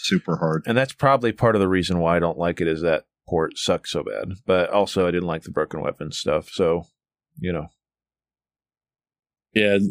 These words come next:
Speaker 3: the new one just needs to get rid of dur-, durability. I think I ta-, I said that last week, but
Speaker 2: You
Speaker 3: it
Speaker 2: did.
Speaker 3: was, uh,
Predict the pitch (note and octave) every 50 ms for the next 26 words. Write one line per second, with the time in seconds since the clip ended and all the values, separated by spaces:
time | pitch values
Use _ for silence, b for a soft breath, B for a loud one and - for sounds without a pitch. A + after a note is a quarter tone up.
0 | - - B2+ B2+ B2 C3 C#3 C3+ B2+ A#2+ A#2 A2 G#2+ G#2 F#2+ - A2 G#2+ - G2
1 | G2+ G2+ G2 G2 - - G2 G2 F2 D2 F#2+ F#2+ F#2+ F#2 F#2+ F#2+ F#2+ F#2+ D#2 E2
2 | G#2 G#2 G2 F#2+ F#2+ F#2+ F#2+ F#2+ F#2+ F#2+ F#2+ F#2 F#2 - G2+ G2 F#2+ F#2 - G2
3 | G2 C2+ C#2+ G2 F#2 - A2 G2+ F#2+ G2 F#2 F2 G2 G2+ G2 F#2 - - F#2+ F#2
4 | F2 - _ - G#2 G#2+ - - _ _ _ _ _ _ _ - - G2+ - C3
5 | C3+ C3 A#2 G#2+ A2+ A2 G#2+ G#2 G2+ G#2 G#2